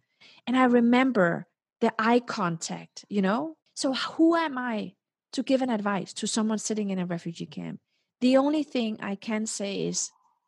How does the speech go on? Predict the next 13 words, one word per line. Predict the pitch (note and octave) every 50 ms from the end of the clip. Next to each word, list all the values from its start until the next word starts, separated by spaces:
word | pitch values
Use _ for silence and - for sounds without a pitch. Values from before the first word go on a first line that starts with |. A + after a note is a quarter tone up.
| _ _ _ _ - -
be | C4+ C#4+ D4+ D#4
together. | - - D#4 B3 - - A#3 A#3+ B3+ B3 B3 A3+ G#3+ G3+ G3+ G3
Ju-, | G3 G3 - C4+ - -
you | B3 C4
know, | C#4 C#4 C4
girls | G#3 - A#3 A3+ A#3 B3+ C#4+ D#4 E4
stick | - - - - - - - B3+ B3 B3 -
together, | - C#4 A#3 - A3 G#3+ G#3 G#3+ G#3+ G#3 G#3 -
watch | G#3 F#3 F#3+ G#3 A3 A3 - -
out | - G#3 G3+ G3+ G3+
for | - - G#3
each | F#3+ F#3 - -
other, | G3+ F#3 F3+ F3+ F#3 F3+ F3 F3 E3+